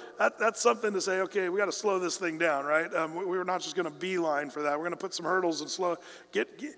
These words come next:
and, and, and that's, that's what it means. Like, that's kind of the way of putting what Paul's saying. "I'm gonna make no provision to fulfill the lust of the flesh."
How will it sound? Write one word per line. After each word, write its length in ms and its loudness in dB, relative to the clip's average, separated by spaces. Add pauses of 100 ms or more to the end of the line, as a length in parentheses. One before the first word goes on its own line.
(180)
and, 160 2
and, 260 -2
and 180 -4
that's, 340 4
that's 340 -2
what 100 0
it 140 -6
means. 340 -2
Like, 160 2
that's 220 0
kind 180 4
of 100 0
the 80 2
way 220 2
of 160 -4
putting 340 0
what 140 -6
Paul's 320 2
saying. 240 -4 (380)
"I'm 120 4
gonna 140 2
make 300 -2
no 260 2
provision 880 0
to 120 -4
fulfill 440 -4
the 80 -4
lust 320 -2
of 60 -6
the 60 -10
flesh." 540 -8